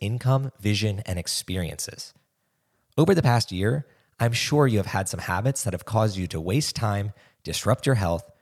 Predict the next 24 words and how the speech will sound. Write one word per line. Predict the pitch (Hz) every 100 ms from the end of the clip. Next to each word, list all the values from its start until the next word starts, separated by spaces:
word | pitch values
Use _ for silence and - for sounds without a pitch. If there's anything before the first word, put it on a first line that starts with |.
| _ _
hurt | - 135 135
your | 170
relationships | 143 110 117 107 110
with | 107 98
others, | 78 76 78 -
and | 87
cause | - 107 113 107 -
unnecessary | 110 120 101 - 87 90 85 80
financial | - 85 80 - -
stress. | - - - - - _ _ _ _ _ -
I | 107
know | 147
I | 131 131
have. | 80 76 - _ _ _ _ _
Every | - 151 156
day | 131
I | 95
waste | 95 101 -
my | 104
own | 98
time | 98 107 95
in | 85
small | - 92
ways, | 95 87 80 -